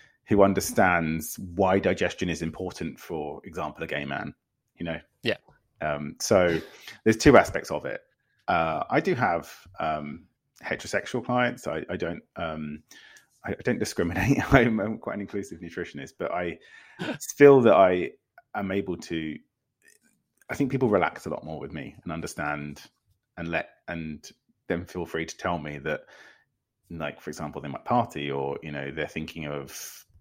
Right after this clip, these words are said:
Speaker 1: um, trying whatever, or, you know, for example, also another thing is, um,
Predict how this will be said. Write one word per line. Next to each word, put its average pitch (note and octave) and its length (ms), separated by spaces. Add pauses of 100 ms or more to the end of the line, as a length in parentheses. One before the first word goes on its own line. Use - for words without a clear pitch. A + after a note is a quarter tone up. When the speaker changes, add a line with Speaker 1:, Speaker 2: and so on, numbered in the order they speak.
(240)
Speaker 1:
um, C#2 480 (920)
trying F2 320
whatever, D#2+ 280
or, D2+ 420
you D#2 60
know, - 240
for - 120
example, D3+ 360
also F#2 380 (260)
another A2+ 260
thing D#2 180
is, D#2 260
um, D2+ 360